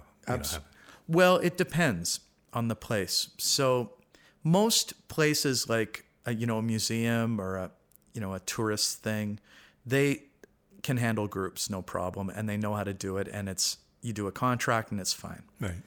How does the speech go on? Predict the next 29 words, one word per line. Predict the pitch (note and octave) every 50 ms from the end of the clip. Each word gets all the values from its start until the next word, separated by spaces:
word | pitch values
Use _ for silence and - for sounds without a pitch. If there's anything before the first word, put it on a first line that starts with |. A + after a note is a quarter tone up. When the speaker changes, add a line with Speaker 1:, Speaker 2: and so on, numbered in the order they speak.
| - _ - - - - - - _ _ -
Speaker 2:
And | C3+
we | C#3
work | C#3+ C3+ C3+ C3+ B2 -
with | B2+ A2+
a | B2+
travel | - - A#2 A2+ G#2+ G2+ G#2
agency. | G#2 G2+ F#2+ - G#2+ - - G#2+ G2+
Everything | G2 G2 G2+ - G#2 G#2
goes | G2 G2 F#2+ F#2+ -
through | - F#2
the | F#2+
travel | - - - F2+ E2+ - F2+
agency | F#2 F2+ - F2+ F2+ - - F#2
and | F2 F2+
so | - - - G2+ G2+ G2
on. | F2+ F2 F2 - - _ _ _ _ _ _ _ _ _ _ _ _ _ _ _ - - - - A2+ -
But, | C3+ B2+ A#2 A#2 - - - - - - - - - - _ _
you | - C#3+
know, | C#3 B2+
we've | B2 B2+ C#3 C3+ -
also | - C#3+ D3+ D3 - - C3+
had | B2 B2+ A#2 A2
difficulty | - A#2+ A#2 - B2 - - A2+ G#2+ G#2 - - A2 G#2+ G#2 G2+ - _ _ _ _ _ _ _ _ _ _ _
in, | A#2 A2+ G#2+ G#2+ G#2 G#2 G2 - _ _ _ _
say, | - - - B2+ A2+
a | G#2
place | - - A#2 G#2 - -
like | G2 -
Chicago. | - - - - - C#3 C#3+ D#3+ D#3+ B2+ F#2+ F2+ G2 B2